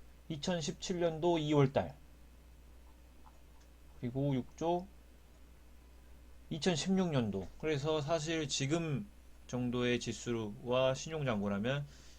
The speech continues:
이천십육 년도, 이천십육 년도는 바로 유럽 금융위기 그리고 오일 쇼크와 같이 왔던 때인데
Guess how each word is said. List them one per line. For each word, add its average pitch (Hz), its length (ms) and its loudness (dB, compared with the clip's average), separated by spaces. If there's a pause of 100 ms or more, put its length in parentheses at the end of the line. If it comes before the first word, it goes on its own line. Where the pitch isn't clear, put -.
(240)
이천십육 180 520 -2
년도, 110 380 -2
이천십육 147 500 -6
년도는 117 420 -4
바로 123 480 0 (1400)
유럽 135 360 4
금융위기 104 680 2
그리고 98 320 -2
오일 123 240 2
쇼크와 135 300 -2
같이 - 320 -2
왔던 113 280 2
때인데 101 440 -2